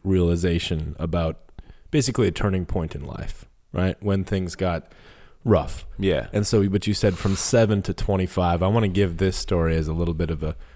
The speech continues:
Speaker 1: preface, 'cause I wanna, I wanna go into that, what you shared yesterday, that, that seven for you was, like, a big turning point.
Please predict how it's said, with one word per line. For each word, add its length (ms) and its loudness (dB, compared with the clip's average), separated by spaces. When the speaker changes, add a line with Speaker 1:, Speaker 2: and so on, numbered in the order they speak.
Speaker 1:
preface, 400 0
'cause 160 0
I 60 4
wanna, 220 2
I 100 -2
wanna 220 4
go 180 4
into 200 2
that, 360 -2
what 160 0
you 120 2
shared 320 0
yesterday, 360 -2
that, 240 -8
that 340 -4
seven 460 -4
for 160 -4
you 240 0
was, 180 -2
like, 220 -4
a 40 -2
big 340 -6
turning 300 -2
point. 280 -2